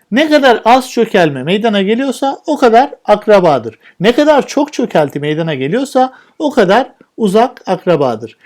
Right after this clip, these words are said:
Tekrar söyleyelim, farklı canlıların proteinler arasında çökelme oranı az, e, evrimsel olarak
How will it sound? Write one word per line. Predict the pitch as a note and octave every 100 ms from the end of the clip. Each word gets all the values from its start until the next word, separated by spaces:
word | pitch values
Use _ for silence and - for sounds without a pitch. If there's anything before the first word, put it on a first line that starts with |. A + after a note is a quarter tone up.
| _ _
Tekrar | - C#4+ F#3+ D#3+
söyleyelim, | - C#3 B2 A#2+ D3 A3 B3+
farklı | - G#3+ G#3 A#3+ G3
canlıların | G3+ E3+ C#3 C3+ F#3+ G3+
proteinler | F3 E3+ F3+ F#3 G3
arasında | F3+ D3 - C3
çökelme | - D3 D3+ D3
oranı | C#3 B2 A#2 -
az, | D3 G3 G#3 - _ _ _ _ _ -
e, | D3 C#3+ C#3+ C#3+ C#3+ - E3
evrimsel | F3 G3 F3 G3
olarak | D3+ D#3 A3